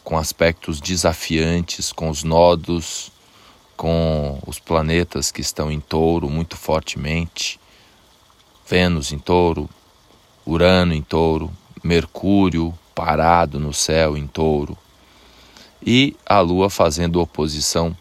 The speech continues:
a Saturno. Saturno que começou a sua retrogradação ontem. Hoje, inclusive, na parte de estudo astrológico, eu vou falar um pouco mais detalhadamente sobre o que significa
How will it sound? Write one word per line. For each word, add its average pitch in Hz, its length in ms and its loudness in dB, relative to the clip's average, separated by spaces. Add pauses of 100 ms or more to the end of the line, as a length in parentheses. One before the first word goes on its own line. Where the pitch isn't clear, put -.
(520)
a 80 100 -2
Saturno. - 760 -4 (1160)
Saturno 120 560 2
que 117 340 2 (720)
começou 90 840 2
a 78 60 0
sua 82 280 0
retrogradação 82 1160 -2
ontem. 92 540 2 (480)
Hoje, 113 340 6
inclusive, 104 720 0 (460)
na 85 120 0
parte - 600 0 (340)
de 85 120 -4
estudo 87 420 0
astrológico, 90 760 4
eu 90 60 2
vou 87 160 -2
falar 87 380 4
um 87 80 -4
pouco 90 280 -2
mais 95 300 4
detalhadamente 82 1040 2
sobre 87 320 0
o 82 60 0
que - 120 -6
significa 90 800 -2